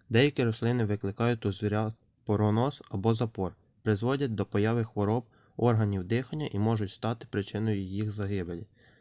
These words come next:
Трави і продукти, які знаходяться під забороною. Отруйні рослини, молочай, дурман, чистотіл, наперстянка, дика редька та інші. У мене ще є відео на каналі,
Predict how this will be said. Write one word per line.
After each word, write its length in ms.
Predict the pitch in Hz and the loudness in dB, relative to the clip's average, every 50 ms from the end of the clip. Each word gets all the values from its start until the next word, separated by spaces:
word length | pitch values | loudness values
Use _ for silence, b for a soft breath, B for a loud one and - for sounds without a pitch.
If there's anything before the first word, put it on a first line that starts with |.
| b b b | b b b
Трави 360 | - - 127 139 143 143 120 | 2 4 4 4 4 2 0
і 60 | 107 | 0
продукти, 600 | 110 - 107 101 98 127 123 - _ - - 113 104 | 0 0 0 2 2 0 -2 -2 _ -4 -2 0 0
які 260 | 104 101 - - 110 | 0 -2 0 0 0
знаходяться 640 | 101 107 104 101 - 110 127 131 131 123 - 110 | 0 0 -4 -4 -2 -2 0 0 -2 -2 -4 -6
під 180 | - - 98 - | -6 -6 -6 0
забороною. 640 | - 110 95 110 101 92 90 90 90 87 87 98 - b b b b b b | 0 0 2 4 2 2 2 -2 -4 -6 -8 -10 -14 b b b b b b
Отруйні 440 | b 110 110 - 131 139 139 139 139 | b -4 0 2 4 4 4 4 2
рослини, 480 | 127 123 113 - - 98 92 90 90 - _ | 2 0 -2 -2 -4 -4 -4 -4 -6 -8 _
молочай, 500 | - 110 110 107 104 - - 120 127 135 | 2 4 4 4 4 0 -2 -2 -2 -2
дурман, 540 | 127 107 92 110 104 104 104 107 113 120 123 | -2 -2 0 2 2 4 4 2 2 0 -2
чистотіл, 640 | 117 - 107 - - 104 101 - 117 123 123 117 104 - | -4 -6 -10 -8 -10 -10 -4 -2 0 2 2 2 0 0
наперстянка, 760 | - 107 104 - 110 101 101 - - 117 117 123 127 - 107 | 0 0 0 0 0 -2 -4 -4 -4 -4 -2 -2 -2 -2 -2
дика 320 | 98 92 110 110 - - 98 | -2 0 0 -2 0 -2 -2
редька 360 | 101 110 123 120 - - 110 | 0 -2 -2 -4 -2 -4 -4
та 140 | - - 110 | -2 -2 -4
інші. 420 | - - 120 101 87 - - - - b b b b b b b b b b b b _ - | -2 -2 -4 -4 -4 -4 -10 -14 -14 b b b b b b b b b b b b _ -4
У 80 | - 139 | 2 4
мене 260 | 147 151 143 131 117 | 4 6 6 4 2
ще 240 | 110 - - 113 104 | 2 2 2 2 2
є 140 | 101 101 | 2 2
відео 340 | 95 107 110 98 104 98 98 | 2 2 2 2 2 0 0
на 100 | 101 101 | 0 -2
каналі, 460 | 98 - - 127 143 160 156 151 139 | -2 -2 -2 -2 0 0 0 -2 -4